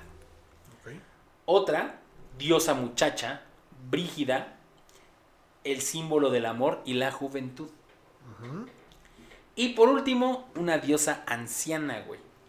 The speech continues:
Speaker 2: Anu.
Speaker 1: Que es la muerte.
Speaker 2: Que representa el misterio de la muerte y la trascendencia, güey. Ujú.
Speaker 1: O sea, como quien dice, es el... Digo, eh, bueno,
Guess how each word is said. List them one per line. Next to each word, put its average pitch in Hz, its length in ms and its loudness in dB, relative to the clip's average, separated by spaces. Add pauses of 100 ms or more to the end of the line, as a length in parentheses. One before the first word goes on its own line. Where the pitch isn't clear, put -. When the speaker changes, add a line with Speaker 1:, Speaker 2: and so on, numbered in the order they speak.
Speaker 2:
Anu. 185 380 2 (500)
Speaker 1:
Que 131 80 -14
es 117 80 -14
la 117 80 -12
muerte. 165 340 -10 (180)
Speaker 2:
Que 160 120 8
representa 143 880 4 (160)
el 131 180 0
misterio 127 360 0
de 120 100 0
la 110 120 -2
muerte 131 460 -2
y 131 80 -6
la 120 140 0
trascendencia, 104 720 -4
güey. - 1040 -20
Ujú. 175 80 -12 (560)
Speaker 1:
O 151 60 -12
sea, 156 160 -2
como 151 260 -2
quien 151 160 -4
dice, 160 400 -2
es - 240 -8 (120)
el... 127 880 -10 (3500)
Digo, 147 340 0 (100)
eh, 151 340 -6
bueno, 151 200 2